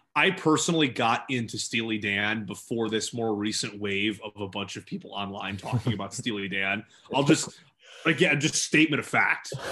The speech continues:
Speaker 1: if you want my answer to this question. Uh, so there's that. But, like, it's still cool. I mean, I still find quote unquote new to me bands all the time.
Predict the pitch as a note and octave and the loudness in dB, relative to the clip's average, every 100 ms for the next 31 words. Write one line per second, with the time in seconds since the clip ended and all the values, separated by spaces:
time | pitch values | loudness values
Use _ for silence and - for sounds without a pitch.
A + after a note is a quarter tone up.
0 | - D#3+ C3+ D3+ F3 C3 B2 A#2 - A2+ | 0 2 6 8 8 6 4 2 -2 -6
1 | F#2 - G#2 F#2+ - G2 - - - _ | -6 -8 -6 -6 -8 -10 -10 -16 -18 _
2 | _ B2+ A#2+ G#2 F2+ - - - C3+ B2+ | _ 2 2 2 0 -8 -6 0 2 2
3 | A#2 A#2+ A2+ F#2+ G2 - _ _ _ _ | 2 4 4 2 -2 -8 _ _ _ _
4 | _ F#3 F#3 F3+ F3+ - - - G3 G#3 | _ 0 4 4 2 -4 -18 -2 4 4
5 | - D4 D#4+ - A#3+ A3+ G#3 F3+ - - | 6 6 6 8 8 8 6 4 -6 -20
6 | - - G3+ B3+ - D4 - G3 E3+ E3 | -8 2 6 6 6 4 6 6 8 8
7 | D3 C3 B2+ - _ _ - D3 C#3 C3 | 6 4 0 -6 _ _ 2 4 6 4
8 | C3+ B2+ A#2 B2+ C3 A2+ A2+ B2 A#2 A2+ | 4 2 4 8 8 6 2 2 2 2
9 | A2 G#2 G2 - A2+ F#2+ - A2+ | -2 -2 -4 -6 -4 -4 -4 -6